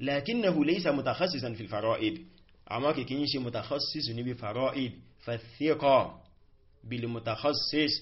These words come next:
في هذا العلم. Thíkọ̀ wa tá ní níbi ọ̀rọ̀ yìí o, nípa mutakhassis ni. ينبغي أن توضع فيه أكثر من العالم الفقيه غير المتخصص. So, thíkọ̀ wa, ó yẹ ká fi sára àfáà yìí ju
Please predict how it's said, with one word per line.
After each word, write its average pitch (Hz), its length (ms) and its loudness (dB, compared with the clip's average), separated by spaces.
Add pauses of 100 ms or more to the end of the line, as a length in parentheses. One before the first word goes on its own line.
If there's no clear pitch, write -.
في 131 220 -2
هذا 143 360 0
العلم. 117 380 0 (1200)
Thíkọ̀ 214 440 2
wa 160 100 4 (240)
tá 190 180 2
ní 147 260 2 (320)
níbi 160 320 0
ọ̀rọ̀ 135 220 2
yìí 160 160 4
o, 151 240 8 (360)
nípa 165 380 0
mutakhassis 143 640 -2
ni. 113 240 -2 (1000)
ينبغي 127 580 0 (100)
أن 113 220 -6
توضع 127 440 0
فيه 135 380 -4
أكثر 160 680 2 (800)
من 127 160 -4
العالم 127 480 2
الفقيه 117 640 -2
غير 123 240 -4
المتخصص. 110 540 -8 (280)
So, 196 180 2
thíkọ̀ 240 340 4
wa, 180 180 8
ó 196 80 2
yẹ 190 100 4
ká 190 160 -2
fi 180 100 -6
sára 180 280 0
àfáà 165 180 2
yìí 143 180 -2
ju 180 120 0